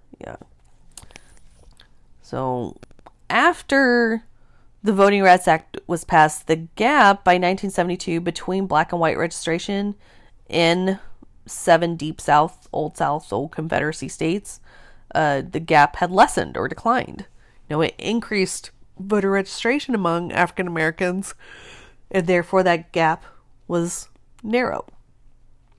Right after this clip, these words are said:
But voter I D laws, there's about thirty-four states that have enacted legislation requiring voters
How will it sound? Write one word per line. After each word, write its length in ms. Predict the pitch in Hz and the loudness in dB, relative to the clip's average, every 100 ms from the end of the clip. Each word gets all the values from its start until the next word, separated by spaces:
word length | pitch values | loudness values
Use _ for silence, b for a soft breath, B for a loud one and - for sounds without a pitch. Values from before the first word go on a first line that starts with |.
| - - | -20 -16
But 460 | 190 - 170 147 - | -8 0 4 4 2
voter 300 | 196 247 254 | 4 4 4
I 80 | 233 | 2
D 180 | 160 | 0
laws, 340 | 127 50 50 - | -6 -4 -6 -4
there's 200 | 180 185 | -2 2
about 240 | 185 - | 2 4
thirty-four 420 | 233 269 277 254 | 2 4 2 2
states 320 | 247 - 190 - | 2 2 0 4
that 140 | 170 | 2
have 160 | 175 170 | 2 0
enacted 380 | 165 170 190 | 0 0 0
legislation 560 | 185 175 - 151 160 151 | 0 0 -2 -4 -4 -6
requiring 520 | 151 - 170 170 185 | -10 -2 0 0 0
voters 420 | 180 151 160 170 | 0 0 0 -4